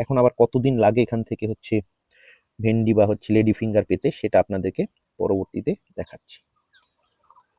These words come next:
আটচল্লিশ দিনের মাথায়, অর্থাৎ ফর্টি ফাইভ ডে লেটার, এখানে দেখুন, লেডি ফিঙ্গার বা ঢেঁড়সের গাছগুলোতে কিন্তু ফল কিন্তু, মানে, এখানে সেট হতে শুরু করেছে। দেখুন, এই যে ঢেঁড়স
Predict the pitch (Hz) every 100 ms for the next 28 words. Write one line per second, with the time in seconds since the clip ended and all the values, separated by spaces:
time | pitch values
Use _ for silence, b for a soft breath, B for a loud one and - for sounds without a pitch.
0 | _ _ _ _ _ _ _ _ _ 117
1 | 120 - 151 151 151 135 147 139 117 95
2 | - 85 - _ _ - - - 135 _
3 | 127 120 131 - 110 117 113 123 127 113
4 | 110 - 104 170 _ _ _ _ _ _
5 | - - 120 113 113 123 113 113 113 123
6 | 120 117 107 98 98 107 - 107 101 -
7 | 113 117 - 104 95 120 _ 107 110 113
8 | 110 110 - 117 107 101 113 170 247 -
9 | - - - 151 - 104 - - - -
10 | - 80 - _ _ _ 101 98